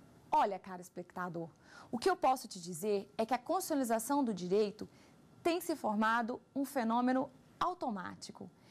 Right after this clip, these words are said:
Ele automaticamente tem introduzido todo o ordenamento jurídico. Mas não podemos fugir da ideia do controle de constitucionalidade. Seja ele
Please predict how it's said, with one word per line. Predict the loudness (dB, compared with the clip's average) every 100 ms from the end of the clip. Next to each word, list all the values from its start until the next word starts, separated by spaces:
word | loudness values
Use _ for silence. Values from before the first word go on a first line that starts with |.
| -20 -2
Ele | 2 4 2 2
automaticamente | 2 4 2 0 0 -2 -4 -2 -2 -2 -4 -2
tem | 2 4
introduzido | 2 0 2 2 4 2 2 4 4 4 -2 -2
todo | 0 2 2
o |
ordenamento | 2 2 2 0 -2
jurídico. | -4 -4 -4 -6 -10 -16 -20 -20 -20 -20 -10 -2
Mas | -2 0
não | -4
podemos | -2 -2 -2 -4 -8
fugir | -4 -4 0 2 2 -2 -12 2
da | 2
ideia | 4 2 4 4 2 -6 -10 -20 -20 _ _
do | -2
controle | 2 2 4 2 2
de | 0
constitucionalidade. | 2 0 2 2 2 4 2 2 -6 -14 _ _ _ _
Seja | 0 2 4 4
ele | 4 4 2 -4